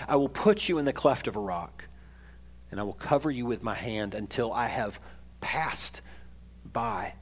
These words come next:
And then I will take away my hand, and you will see a fleeting glimpse of my back, but my face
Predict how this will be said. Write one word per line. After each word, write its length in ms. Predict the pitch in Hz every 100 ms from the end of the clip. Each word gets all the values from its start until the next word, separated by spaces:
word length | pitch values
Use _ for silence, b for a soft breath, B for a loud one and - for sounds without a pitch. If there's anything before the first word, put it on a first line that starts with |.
| - - - - b b b b b
And 100 | 151
then 120 | 180
I 40 |
will 300 | 180 175 139 - -
take 380 | - 233 226 220
away 260 | 175 185
my 220 | 180 156 131
hand, 560 | - 185 175 156 147
and 120 | 147
you 120 | 175 196
will 200 | 156 - B
see 440 | - - 226 220
a 60 | 185
fleeting 600 | - - 196 202 165 147
glimpse 360 | 131 180 175 -
of 100 | 123
my 140 | 127
back, 400 | 120 147 160 127
but 140 | 127
my 100 | 127
face 680 | 110 - 143 123 92 - -